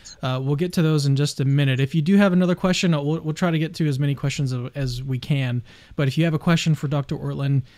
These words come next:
sending it as a super chat might be your only way of getting it answered today.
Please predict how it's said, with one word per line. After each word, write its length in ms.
sending 280
it 60
as 140
a 40
super 240
chat 300
might 240
be 80
your 180
only 220
way 220
of 320
getting 180
it 140
answered 340
today. 320